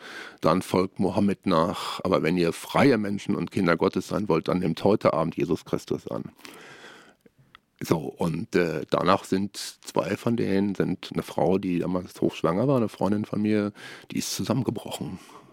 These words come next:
Ich hab dann einen Gegenvortrag gehalten. Ich hab aus dem Stegreif, dann eine Stegreifrede, <laughs> hab ich zehn Minuten eine Gegenposition, äh, sozusagen formuliert und mich davon distanziert,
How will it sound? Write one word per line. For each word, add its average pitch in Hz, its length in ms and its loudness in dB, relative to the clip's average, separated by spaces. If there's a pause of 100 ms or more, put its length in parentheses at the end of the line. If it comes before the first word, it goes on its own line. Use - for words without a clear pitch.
(640)
Ich - 220 0
hab - 260 0
dann 101 540 2 (120)
einen 95 140 0
Gegenvortrag - 800 0
gehalten. 117 500 -2 (300)
Ich - 160 -6
hab 95 160 0
aus 104 180 0
dem 110 100 -2
Stegreif, 101 640 0
dann 98 180 4
eine 95 80 -2
Stegreifrede, - 720 2 (240)
<laughs> 196 320 6 (600)
hab - 160 2
ich - 120 -4
zehn 98 200 0
Minuten 101 420 0
eine 98 140 -2
Gegenposition, 101 1000 -2 (880)
äh, 85 180 2
sozusagen 101 480 2
formuliert 101 800 0 (100)
und 98 420 0
mich 101 180 -2
davon 92 240 -2
distanziert, - 840 0